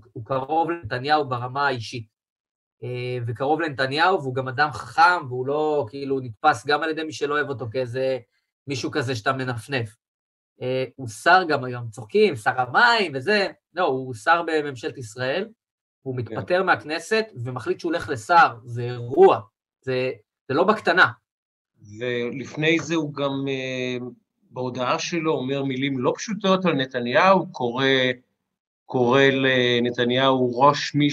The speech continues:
Speaker 2: מי שעומד בראש חצר ביזנטית, שהשיקולים האישיים שלו קודמים לטובת המדינה, אומר דברים לא פשוטים.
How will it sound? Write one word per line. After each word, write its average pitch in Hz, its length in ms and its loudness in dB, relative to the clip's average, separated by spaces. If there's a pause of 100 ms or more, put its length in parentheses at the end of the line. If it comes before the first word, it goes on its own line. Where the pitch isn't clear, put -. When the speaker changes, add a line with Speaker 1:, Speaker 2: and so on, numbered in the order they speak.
Speaker 2:
מי 165 80 6
שעומד 151 380 4
בראש 139 340 4
חצר 151 520 4
ביזנטית, 175 840 4
שהשיקולים 139 600 0
האישיים 139 420 0
שלו 139 420 2 (480)
קודמים 143 380 2
לטובת 131 640 2
המדינה, 127 680 2
אומר 190 200 4
דברים 196 360 6
לא 214 120 6
פשוטים. 185 600 0